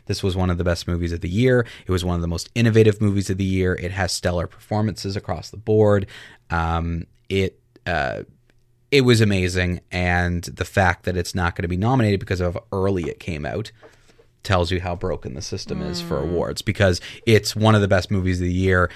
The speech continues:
Speaker 1: It would be up for me for Best Director. It would be up for, uh, Best, uh, Picture,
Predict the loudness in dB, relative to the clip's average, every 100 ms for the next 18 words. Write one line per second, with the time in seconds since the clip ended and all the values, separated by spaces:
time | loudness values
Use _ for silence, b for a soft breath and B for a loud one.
0 | B B _ -4 -4 -6 _ _ -2 0
1 | 0 4 6 6 2 -4 -2 0 -2 -4
2 | 0 0 0 2 4 4 2 2 4 0
3 | 0 -4 -4 -6 -6 -12 -6 -2 0 -2
4 | B B B -4 -2 0 -2 -6 -10 -2
5 | 0 0 -4 -6 -10 -8 -6 -6 -8 -10
6 | -6 0 2 2 6 6 6